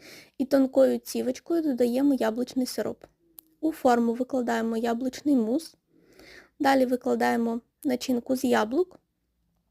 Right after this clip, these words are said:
зверху знову мус та закриваємо це все бісквітом і залишаємо в холодильнику годинки на дві-три для стабілізації. Ось такий красивий, смачний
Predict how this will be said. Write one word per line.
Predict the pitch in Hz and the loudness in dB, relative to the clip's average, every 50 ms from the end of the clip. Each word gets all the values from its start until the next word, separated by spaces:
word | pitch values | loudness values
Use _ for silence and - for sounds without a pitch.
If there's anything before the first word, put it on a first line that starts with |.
| _ - _ _ _ _ | _ -20 _ _ _ _
зверху | 294 269 294 285 262 262 285 277 - 254 | -2 0 2 2 2 2 2 0 -4 0
знову | 247 269 247 240 220 240 233 | 0 2 2 2 2 2 0
мус | 233 240 277 381 - - - - _ _ _ _ _ _ _ _ _ _ _ _ _ _ _ _ _ _ _ _ _ _ _ _ _ _ _ _ _ _ _ _ _ _ _ _ _ - _ _ _ | 2 2 0 0 -2 -8 -16 -20 _ _ _ _ _ _ _ _ _ _ _ _ _ _ _ _ _ _ _ _ _ _ _ _ _ _ _ _ _ _ _ _ _ _ _ _ _ -20 _ _ _
та | 311 320 339 | 0 2 2
закриваємо | 330 320 285 285 - - 285 294 320 311 302 269 | 2 2 0 0 0 0 2 2 4 4 4 2
це | 262 - 277 277 | 2 0 -2 -2
все | 294 - - - 262 277 285 277 _ _ _ - | -2 -2 -4 -2 0 0 -2 -4 _ _ _ -4
бісквітом | 240 254 285 - - - 254 247 226 226 220 - 240 240 254 - _ _ _ _ _ | -2 -2 -2 -2 -4 -6 -6 -4 -4 -6 -6 -6 -8 -10 -10 -14 _ _ _ _ _
і | 392 381 | 2 4
залишаємо | 370 339 311 302 294 - 294 302 294 285 277 | 4 4 2 2 0 -2 -2 0 2 2 0
в | 262 | 0
холодильнику | - 277 254 247 247 294 320 359 330 - 277 269 | 0 0 0 2 2 0 0 0 0 0 0 0
годинки | 240 254 247 269 277 294 294 - - | 2 0 -2 2 2 2 2 2 0
на | 254 247 240 240 | 0 0 0 -2
дві-три | 226 240 262 254 254 - - - - 240 - _ _ _ _ _ _ - - - - - - _ _ | -2 -2 -2 -4 -4 -4 -8 -8 -8 -10 -14 _ _ _ _ _ _ -20 -20 -20 -20 -20 -20 _ _
для | 269 240 262 294 | 0 2 2 2
стабілізації. | - - 277 247 254 247 233 226 220 226 233 - - 311 - _ _ _ _ _ _ | 2 0 0 2 2 0 0 0 -2 -6 -6 -10 -14 -18 -20 _ _ _ _ _ _
Ось | 285 285 285 - | 0 0 0 0
такий | - 262 254 - - 254 247 254 - _ _ _ _ _ _ _ _ _ _ _ _ _ _ _ _ | -4 -6 -4 -2 0 0 0 -2 -4 _ _ _ _ _ _ _ _ _ _ _ _ _ _ _ _
красивий, | - 254 254 247 - - - 240 240 247 240 233 208 | -4 -2 -2 -2 -2 -2 2 2 2 2 2 -2 -6
смачний | 220 - - - 247 240 233 - - - 247 240 233 233 - | -6 -6 -4 -2 -2 -2 -2 -2 0 2 2 2 2 -2 -6